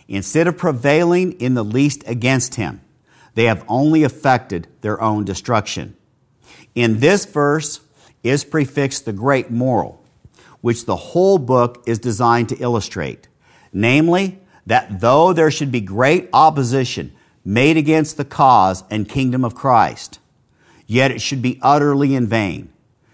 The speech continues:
and his kingdom should triumph in the most illustrious manner,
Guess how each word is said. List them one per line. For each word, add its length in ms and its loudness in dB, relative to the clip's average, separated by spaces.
and 220 0
his 300 2
kingdom 540 -6
should 300 -4
triumph 600 2
in 160 0
the 80 2
most 420 0
illustrious 680 0
manner, 480 -2